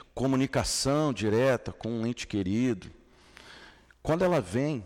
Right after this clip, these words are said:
ela percebe que exatamente aqui dentro é completamente diferente. O que tem aqui dentro é uma seriedade, estudo,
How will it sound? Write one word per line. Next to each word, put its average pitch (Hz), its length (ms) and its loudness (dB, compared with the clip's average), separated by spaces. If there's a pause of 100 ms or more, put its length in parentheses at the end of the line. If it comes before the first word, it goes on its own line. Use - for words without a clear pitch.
ela 113 200 -2
percebe - 480 -4
que - 120 -8
exatamente 139 520 -6
aqui - 120 -6
dentro 120 220 -4
é - 20 -6
completamente 139 600 -6
diferente. 110 600 -6 (800)
O 87 80 -4
que - 120 -8
tem 123 160 -4
aqui 117 160 -4
dentro 113 280 -2
é 113 40 -2
uma 110 100 -4
seriedade, 104 840 -2 (560)
estudo, 120 800 -6